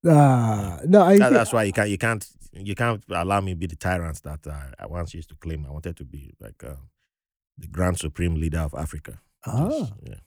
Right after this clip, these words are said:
Speaker 2: that's my unofficial, uh,
Speaker 1: Aspiration?
Speaker 2: Yeah,
Speaker 1: <laughs>
Speaker 2: just I would be the, I would marry one wife from each African country. That's the way you just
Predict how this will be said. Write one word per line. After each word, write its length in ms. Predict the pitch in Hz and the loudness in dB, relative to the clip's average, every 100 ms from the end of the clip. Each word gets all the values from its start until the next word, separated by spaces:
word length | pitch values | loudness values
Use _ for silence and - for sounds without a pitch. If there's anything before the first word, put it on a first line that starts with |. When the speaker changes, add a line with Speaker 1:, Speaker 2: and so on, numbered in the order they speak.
| _ - - _ 143 160 | _ -20 -20 _ _ -16
Speaker 2:
that's 220 | 82 82 | -14 -12
my 140 | 71 71 | -12 -12
unofficial, 720 | - 78 76 80 - 73 73 76 _ _ _ _ _ _ _ | -10 -10 -10 -12 -12 -12 -14 -18 _ _ _ _ _ _ _
uh, 260 | - - - - _ _ _ _ _ _ 127 | -20 -18 -20 -20 _ _ _ _ _ _ -2
Speaker 1:
Aspiration? 580 | 113 - 117 117 139 143 _ _ _ - | 0 4 4 4 -2 -4 _ _ _ -14
Speaker 2:
Yeah, 240 | 82 73 - _ - | -8 -8 -8 _ -8
Speaker 1:
<laughs> 280 | - - 60 | -8 -10 -18
Speaker 2:
just 240 | 69 78 69 | -14 -14 -10
I 80 | 82 | -10
would 140 | 76 | -8
be 80 | 82 | -10
the, 240 | 78 76 - | -10 -16 -16
I 100 | 50 | -12
would 100 | 78 | -10
marry 200 | 80 85 | -6 -6
one 200 | 85 80 76 | -6 -6 -8
wife 200 | 78 76 | -10 -12
from 160 | 62 - | -18 -16
each 260 | - - - - 208 - | -16 -16 -20 4 6 6
African 360 | 87 85 95 85 | -2 -4 -2 -2
country. 420 | - 85 - 69 | -4 -6 -8 -6
That's 220 | 87 120 | 0 0
the 100 | 104 | -2
way 280 | 85 92 87 | -4 -4 -4
you 140 | 78 80 | -6 -6
just 280 | 92 90 | -6 -6